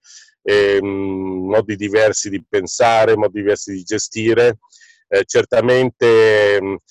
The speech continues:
anche in Cina c'è un movimento che spinge molto per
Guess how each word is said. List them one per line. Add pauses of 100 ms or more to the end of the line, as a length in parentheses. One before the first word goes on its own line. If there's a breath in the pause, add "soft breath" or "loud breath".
(120)
anche
in
Cina
c'è
un
movimento
che
spinge
molto
per